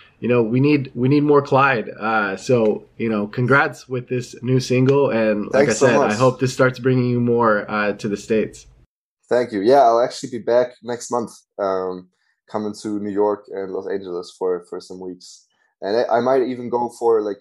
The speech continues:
Speaker 2: small tour, because there might be some, some call-up coming up, and we're, we're in the, in the middle of planning some, some small tour on the East Coast. So I'm not sure if it happens yet, but it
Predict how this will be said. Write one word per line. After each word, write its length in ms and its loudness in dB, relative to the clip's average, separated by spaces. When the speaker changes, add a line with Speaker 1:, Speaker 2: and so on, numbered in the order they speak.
Speaker 2:
small 400 -8
tour, 240 -4
because 300 -16
there 140 -4
might 200 -2
be 180 -8
some, 400 -10
some 160 -14
call-up 400 -2
coming 200 -10
up, 200 -8
and 340 -12
we're, 320 -4
we're 200 -4
in 120 -12
the, 180 -12
in 80 -16
the 60 -14
middle 160 -10
of 160 -14
planning 380 -10
some, 320 -16
some 180 -18
small 260 -4
tour 240 -6
on 60 -12
the 60 -10
East 240 -14
Coast. 440 -4
So 440 -4
I'm 100 0
not 160 2
sure 180 2
if 100 0
it 60 -10
happens 320 -2
yet, 140 -2
but 160 -2
it 100 -6